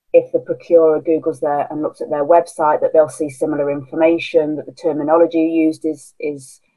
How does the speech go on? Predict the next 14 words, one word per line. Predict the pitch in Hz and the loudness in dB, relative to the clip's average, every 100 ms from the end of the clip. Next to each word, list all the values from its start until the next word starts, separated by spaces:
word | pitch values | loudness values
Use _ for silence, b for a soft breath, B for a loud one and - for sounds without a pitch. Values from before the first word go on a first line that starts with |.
| _ - | _ -14
consistent, | 151 131 190 - - 170 160 - _ _ _ _ | -14 -6 -6 -4 0 2 0 -6 _ _ _ _
that | 151 165 170 _ | -2 -2 -2 _
their | 160 156 151 143 143 143 _ _ _ _ _ | -2 0 0 -2 -6 -10 _ _ _ _ _
social | - 151 139 160 | -4 -2 -2 -2
media | 185 185 175 170 | -2 -2 2 2
supports | - - 170 160 - - | 0 -4 2 2 2 -6
that. | 147 151 - - - _ | -6 -4 -6 -14 -20 _
Because | 202 214 214 208 - | -10 0 2 2 -2
by | - 196 190 190 185 _ _ _ - | -2 2 2 2 -4 _ _ _ 2
demonstrating | 202 202 214 233 190 185 180 | 2 2 -2 0 0 0 -6
the | 170 | -6
consistency, | 180 170 254 - 185 180 - 170 165 | -6 0 0 0 -6 -10 -6 -6 -2
you're | 170 165 175 | 4 4 4
underpinning | 180 175 - 175 170 160 160 160 | 0 -4 -6 -4 -4 -4 -6 -10